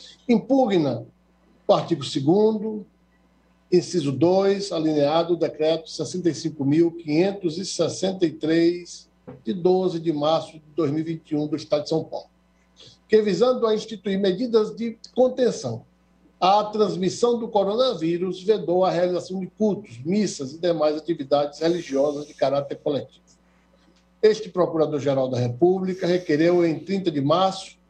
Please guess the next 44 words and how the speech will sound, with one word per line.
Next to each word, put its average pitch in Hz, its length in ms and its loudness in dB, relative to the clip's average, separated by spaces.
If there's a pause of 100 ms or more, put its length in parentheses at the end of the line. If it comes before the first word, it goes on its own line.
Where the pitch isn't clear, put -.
(480)
de 135 120 -4
dois 135 240 0
mil 143 80 2
e 131 100 -2
vinte 123 140 -12
e 143 60 0
um, 185 220 2
a 185 40 -2
tutela 180 360 -2
provisória 180 600 0
de 185 100 -10
urgência, 175 600 -2 (420)
a - 80 0
fim 233 160 -4
de 208 60 -2
que 190 140 -8
fosse 240 300 2
suspensa - 520 0
a - 40 -4
eficácia 160 360 -2
da 202 100 0
norma, 185 460 2 (320)
bem 226 160 -2
como 214 240 2
de 185 80 -2
outros 220 380 2
decretos 185 680 -2
estaduais 165 560 0
e 175 40 -4
municipais 160 640 -4
que 214 100 -8
proíbam 202 480 0
a 175 60 2
realização 175 420 -2
de 170 80 -6
cultos, - 540 -4 (340)
missas 202 480 0
e 196 60 0
outras 185 320 0
atividades 160 1000 -2 (160)
também 160 320 0
de 147 60 -8
caráter 151 380 0
coletivo, 151 600 0